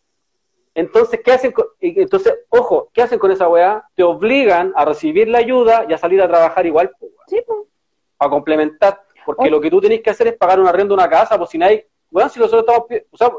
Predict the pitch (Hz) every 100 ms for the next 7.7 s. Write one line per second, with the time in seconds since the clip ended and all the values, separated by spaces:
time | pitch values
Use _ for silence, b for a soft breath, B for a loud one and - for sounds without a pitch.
0 | - 151 220 226 208 190 220 214 170 -
1 | - 233 247 247 _ _ - 196 196 196
2 | 226 214 196 - 220 220 190 196 226 208
3 | 165 196 294 - 202 165 143 120 110 _
4 | _ _ _ _ _ _ _ _ - 247
5 | 277 269 208 - 190 185 185 180 170 180
6 | 135 175 196 165 - 165 156 165 160 156
7 | 139 139 175 135 107 139 165